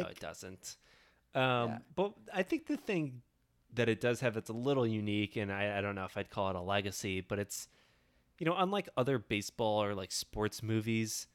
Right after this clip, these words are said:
Speaker 2: it's, it's not <laughs> really about, like, a team.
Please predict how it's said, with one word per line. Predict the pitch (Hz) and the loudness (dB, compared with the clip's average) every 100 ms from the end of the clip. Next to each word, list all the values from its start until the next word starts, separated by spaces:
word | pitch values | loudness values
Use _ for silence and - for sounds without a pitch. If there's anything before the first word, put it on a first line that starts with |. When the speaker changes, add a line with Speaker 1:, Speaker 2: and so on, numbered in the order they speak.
| _ _ _ _ _ _ _ _ _ - | _ _ _ _ _ _ _ _ _ -6
Speaker 2:
it's, | 139 - - - - | -4 -4 -8 -12 -8
it's | - | -6
not | 165 220 143 | -2 -2 0
<laughs> | - | 2
really | 170 | 4
about, | 139 135 | 4 4
like, | 139 - | 2 -2
a | 113 | -6
team. | - - 98 104 113 | -8 -8 -4 -4 -4